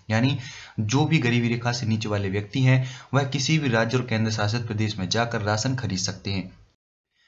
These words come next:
नेक्स्ट क्वेश्चन बनता है, खेलो इंडिया ई पाठशाला की शुरुआत किसके द्वारा की गई है? तो केंद्र सरकार, सेंट्रल गवर्नमेंट के द्वारा खेलो इंडिया ई पाठशाला की शुरुआत की गई है।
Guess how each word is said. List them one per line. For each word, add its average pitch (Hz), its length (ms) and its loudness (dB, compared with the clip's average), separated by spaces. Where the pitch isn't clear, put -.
नेक्स्ट 139 180 0
क्वेश्चन 165 240 4
बनता 165 220 4
है, 170 80 4
खेलो 165 380 2
इंडिया 135 240 2
ई 147 100 0
पाठशाला 120 520 0
की 127 160 0
शुरुआत 123 440 0
किसके 117 260 0
द्वारा 104 240 2
की 107 160 -6
गई 127 160 6
है? 120 220 0
तो 139 140 0
केंद्र 147 320 2
सरकार, 98 460 -2
सेंट्रल 127 400 2
गवर्नमेंट 113 420 0
के 98 120 -4
द्वारा 127 340 4
खेलो 147 540 -4
इंडिया 120 260 4
ई 151 80 2
पाठशाला 104 460 0
की 147 240 -2
शुरुआत 139 500 2
की 113 100 2
गई 92 200 0
है। 90 180 -4